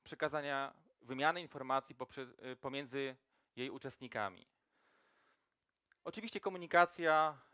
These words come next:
e, poprzez, y, wieki zmieniała się. Na początku komunikacja wyglądała troszeczkę inaczej niż dzisiaj. Dzisiaj możemy się porozumiewać za pomocą głosu, za pomocą komputerów i tak dalej. Kiedyś to wyglądało całkowicie inaczej.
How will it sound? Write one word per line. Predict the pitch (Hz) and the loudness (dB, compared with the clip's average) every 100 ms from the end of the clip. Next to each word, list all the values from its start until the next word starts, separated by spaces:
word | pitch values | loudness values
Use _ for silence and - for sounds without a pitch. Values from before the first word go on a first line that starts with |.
| _ - | _ -4
e, | 139 135 | 0 0
poprzez, | - 139 - 139 - - | -2 -4 -6 -8 -8 -6
y, | 135 131 123 113 | -4 -2 -6 -4
wieki | 135 147 - 147 135 135 135 123 _ _ - | 0 0 -2 -12 -10 -10 -12 -18 _ _ -14
zmieniała | 123 151 151 135 110 90 | -6 0 6 6 6 0
się. | - - - | -10 -16 -12
Na | 117 | -10
początku | 135 156 156 143 | -6 -6 -6 -10
komunikacja | 147 143 135 147 - 147 143 143 _ _ _ _ _ _ _ _ - | -10 -6 -2 -2 -2 -2 -2 -4 _ _ _ _ _ _ _ _ -10
wyglądała | 151 175 185 | -4 6 6
troszeczkę | 185 175 - 190 | 6 -2 -8 -2
inaczej | 185 180 175 | -2 -2 -10
niż | 151 | -10
dzisiaj. | 147 143 101 95 | -10 -8 -8 -8
Dzisiaj | 127 156 | -10 -8
możemy | 147 143 143 | -8 -8 -8
się | 147 | -10
porozumiewać | 139 131 135 131 135 | -8 -8 -6 -4 -4
za | 127 | -4
pomocą | 123 127 123 117 | -8 -10 -10 -12
głosu, | 98 117 135 123 | -8 -6 -6 -8
za | 120 | -12
pomocą | 117 117 120 | -10 -14 -12
komputerów | 113 107 113 120 123 120 | -16 -16 -10 -8 -8 -10
i | |
tak | 117 104 | -16 -10
dalej. | 110 117 147 _ _ _ _ _ _ _ _ _ | -8 -6 -8 _ _ _ _ _ _ _ _ _
Kiedyś | - 185 190 | 0 0 0
to | 175 | -2
wyglądało | 165 165 165 | -2 4 4
całkowicie | 165 160 160 147 160 | 4 -2 -6 -8 -10
inaczej. | 139 110 - | -6 -6 -6